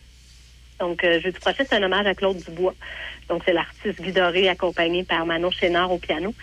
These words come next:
Euh, donc, les billets sont en vente là, sur l'événement, euh, Facebook du domaine seigneurial de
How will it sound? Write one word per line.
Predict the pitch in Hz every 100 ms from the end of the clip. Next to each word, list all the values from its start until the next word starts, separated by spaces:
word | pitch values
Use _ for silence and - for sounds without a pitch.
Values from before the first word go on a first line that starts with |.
| - - - - 170
Euh, | 160
donc, | 160 160 156
les | 180 165 165 160
billets | 175 196
sont | 208 190
en | 175
vente | 170 185
là, | 185
sur | - 170
l'événement, | 170 160 165 170 170 180
euh, | 156 156
Facebook | - 160 - 190 - -
du |
domaine | 165 156 160 160
seigneurial | 156 147 147 147 151 151 -
de | 170